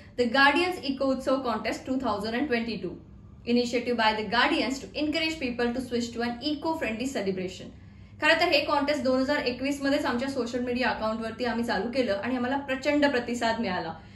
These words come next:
ज्यातून आम्ही विजेते घोषित केले आणि ज्यांनी सहभाग घेतला त्यांचे आभार देखील मानले. पुन्हा एकदा नवीन जोशाने आम्ही दोन हजार बावीस मध्ये हेच contest तुमच्यासाठी घेऊन आलोय, ज्यामध्ये तुम्हाला सहभागी होऊन तुमचे इको फ्रेंडली celebration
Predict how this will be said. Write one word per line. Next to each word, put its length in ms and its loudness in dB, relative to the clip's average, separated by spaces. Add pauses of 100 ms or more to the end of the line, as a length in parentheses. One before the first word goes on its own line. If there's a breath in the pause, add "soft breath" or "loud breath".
(160 loud breath)
ज्यातून 280 2
आम्ही 180 2
विजेते 400 2
घोषित 380 0
केले 220 2
आणि 180 2
ज्यांनी 220 0
सहभाग 380 2
घेतला 300 0
त्यांचे 280 -2
आभार 320 6
देखील 260 2
मानले. 360 0 (520 loud breath)
पुन्हा 300 6
एकदा 240 4
नवीन 260 4
जोशाने 460 0
आम्ही 240 0 (180)
दोन 280 4
हजार 300 4
बावीस 420 0
मध्ये 220 0 (120)
हेच 240 0
contest 440 -4
तुमच्यासाठी 480 -4
घेऊन 300 2
आलोय, 240 -2 (380 loud breath)
ज्यामध्ये 440 2
तुम्हाला 280 0
सहभागी 540 2
होऊन 260 0
तुमचे 360 2
इको 240 -2
फ्रेंडली 260 -2
celebration 640 -4